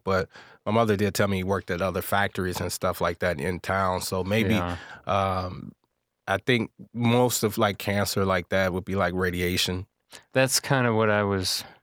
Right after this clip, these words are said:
Speaker 2: wondering.
Speaker 1: Yeah, I think maybe, like, long terms of radiation exposure and, you know, probably back when he was, you know, working,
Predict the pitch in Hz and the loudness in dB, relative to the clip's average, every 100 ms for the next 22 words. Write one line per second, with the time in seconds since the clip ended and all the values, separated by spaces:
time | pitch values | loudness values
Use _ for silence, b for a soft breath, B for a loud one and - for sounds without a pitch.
0 | _ 113 117 98 90 87 90 _ _ 104 | _ -2 0 0 -2 -4 -8 _ _ -2
1 | 95 95 95 - 98 104 101 107 107 104 | 0 0 0 -2 -2 -2 -2 0 0 2
2 | 101 98 98 104 110 110 - 104 101 95 | 2 0 0 2 2 0 0 0 0 0
3 | 92 95 92 90 92 92 90 85 - 82 | 0 0 2 0 0 0 -2 -4 -4 -2
4 | 85 87 92 92 98 107 98 90 - - | -2 -2 -4 -6 -8 -6 -4 -4 -8 -12
5 | - _ 135 120 98 - _ - 120 113 | -16 _ 0 2 0 -8 _ 2 2 2
6 | 98 101 98 90 87 98 104 95 87 - | 2 2 2 -2 0 0 2 0 -2 -8
7 | _ _ _ _ _ 113 87 85 87 85 | _ _ _ _ _ 0 0 2 0 0
8 | 98 85 | -2 -4